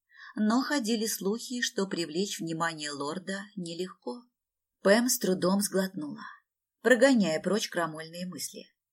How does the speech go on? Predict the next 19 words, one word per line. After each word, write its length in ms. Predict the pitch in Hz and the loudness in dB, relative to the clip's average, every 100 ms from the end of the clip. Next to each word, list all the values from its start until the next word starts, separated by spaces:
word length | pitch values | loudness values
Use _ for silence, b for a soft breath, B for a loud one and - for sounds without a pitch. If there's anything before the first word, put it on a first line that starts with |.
| _ _ _ | _ _ _
Откуда 560 | 285 285 311 269 262 247 | 0 2 4 8 8 6
вообще 380 | 262 277 370 | 4 2 0
они 200 | 330 185 | 2 0
взялись 360 | 170 185 170 - | 0 -2 -2 -4
в 40 | |
ее 160 | 180 180 | -2 -2
голове? 480 | 190 202 202 - - _ _ _ _ b b b | 0 0 0 -4 -14 _ _ _ _ b b b
Она 240 | 185 185 | 8 8
посмотрела 560 | 180 185 175 175 196 190 | 8 4 2 2 2 2
на 100 | 180 | 0
своих 300 | - 175 180 | -2 -2 -2
собратьев, 560 | - 196 165 - - - - B B | -2 0 -2 -6 -12 -14 -20 B B
оценив 520 | 180 180 202 202 220 | 2 4 4 4 0
их 180 | - 196 | 0 2
готовность 640 | 170 160 180 214 247 262 | 2 2 0 0 0 -2
выполнить 480 | 180 180 185 170 165 | 0 2 2 -2 -4
задуманное. 560 | 165 156 151 151 - - - _ _ b b | -4 -2 -4 -8 -12 -14 -20 _ _ b b
«Вот 300 | 156 202 190 | 6 8 8
он! 240 | - - | 4 -8